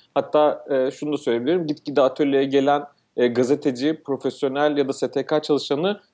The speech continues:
gitgide azalıyor. Gitgide de kullanıcı odaklı bir atölyeye dönüşmeye başladı.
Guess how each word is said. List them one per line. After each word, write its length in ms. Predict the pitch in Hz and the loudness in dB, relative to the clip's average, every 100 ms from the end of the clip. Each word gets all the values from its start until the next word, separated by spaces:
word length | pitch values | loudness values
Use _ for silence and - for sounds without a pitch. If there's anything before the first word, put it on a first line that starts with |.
| - | -12
gitgide 440 | 135 - 143 - | -6 -4 -2 2
azalıyor. 640 | - 127 139 131 135 214 226 - 139 | 2 2 2 0 0 0 -4 -12 -8
Gitgide 440 | 151 - 131 131 156 | -8 -8 -4 -2 0
de 180 | 190 | -2
kullanıcı 540 | 190 143 139 143 135 151 | 0 2 2 0 0 2
odaklı 400 | 135 135 151 156 | 2 0 0 0
bir 40 | |
atölyeye 500 | 139 - 151 135 113 | 0 0 -2 0 -2
dönüşmeye 420 | 107 101 - 101 | -4 -10 -10 -6
başladı. 480 | 107 107 143 165 226 | -4 -4 -6 -6 -6